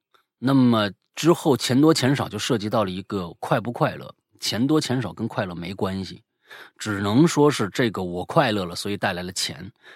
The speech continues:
Speaker 2: 这个才是一个正向的关系。因为我快乐，我开心，
Speaker 1: 是。
Speaker 2: 我该干一件事儿，而这件事儿给我带来了钱，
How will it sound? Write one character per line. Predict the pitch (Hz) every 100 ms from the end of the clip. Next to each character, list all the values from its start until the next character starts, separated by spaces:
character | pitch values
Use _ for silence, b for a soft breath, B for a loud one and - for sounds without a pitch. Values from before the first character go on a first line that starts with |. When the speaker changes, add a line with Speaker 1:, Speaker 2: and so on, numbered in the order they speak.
| b -
Speaker 2:
这 | 202 139
个 | 90
才 | - 98
是 | - 101
一 |
个 | 104
正 | - 147 95
向 | 101 82
的 |
关 | - 85 90
系。 | - -
因 | 135
为 | 180
我 | 123
快 | - 131 92
乐， | 92
我 | -
开 | - 110
心， | 90 101
Speaker 1:
是。 |
Speaker 2:
我 | 90
该 | 98
干 | 123 98
一 |
件 | 110 110
事 | -
儿， | 95 B B
而 | 117
这 | 208
件 | 170 156
事 | -
儿 |
给 | -
我 | 147 95
带 | 175 139
来 | 87
了 | 90
钱， | - 87